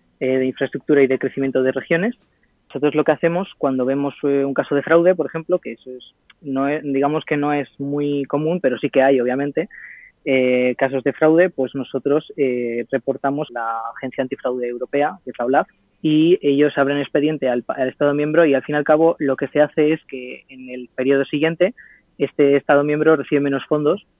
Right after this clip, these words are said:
por el hecho de que no ha auditado bien sus cuentas. Nosotros, al fin y al cabo, hacemos trabajo de auditoría del propio Estado miembro. Nosotros, al fin y al cabo, somos la última institución que audita los fondos. Estos fondos son auditados por España,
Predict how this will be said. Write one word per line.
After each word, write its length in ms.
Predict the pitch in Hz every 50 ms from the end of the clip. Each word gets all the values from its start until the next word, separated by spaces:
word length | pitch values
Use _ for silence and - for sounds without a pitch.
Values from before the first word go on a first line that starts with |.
| _ -
por 100 | 135 123
el 100 | 120 120
hecho 200 | 117 - - 143
de 160 | 135 135 127
que 300 | - 135 123 120 120 127
no 180 | 143 143 143 147
ha 40 | 147
auditado 340 | 147 143 143 127 - 127
bien 120 | 127 131 123
sus 160 | 127 120 -
cuentas. 300 | - 156 147 143 123 -
Nosotros, 220 | 135 135 147 139
al 80 | 156 139
fin 100 | - 156
y 40 | 147
al 80 | 143
cabo, 240 | - 156 156 165 175
hacemos 380 | 156 139 151 151 160 175 - - _ _ _ _ _ _ _
trabajo 340 | - 135 135 135 - - 165
de 60 | 156
auditoría 520 | 151 147 139 - 147 143 151 170 180 190 -
del 240 | - 139 131 131 117
propio 240 | - 139 131 156 147
Estado 240 | - - 135 127 131
miembro. 400 | 147 160 156 135 123 117 113 - _ _ _ _ _
Nosotros, 320 | 160 151 151 - 165 165
al 60 | 151
fin 80 | - 170
y 20 |
al 60 | 160 147
cabo, 240 | 160 170 180 165
somos 320 | - - 170 175 175 - -
la 160 | - 139 139
última 220 | 151 156 143 170 170
institución 360 | 156 - 151 143 165 170 180
que 60 | 156
audita 460 | 147 139 139 147 156 - 185 202 233 - _ - _ _ _ -
los 160 | 135 135 -
fondos. 360 | - 180 185 156 131 123 -
Estos 300 | 143 127 - 156 - -
fondos 260 | - 156 156 175 165
son 120 | - 151 147
auditados 400 | 147 147 - - 135 127 - _
por 120 | - 131 127
España, 440 | - _ - 151 160 180 208 247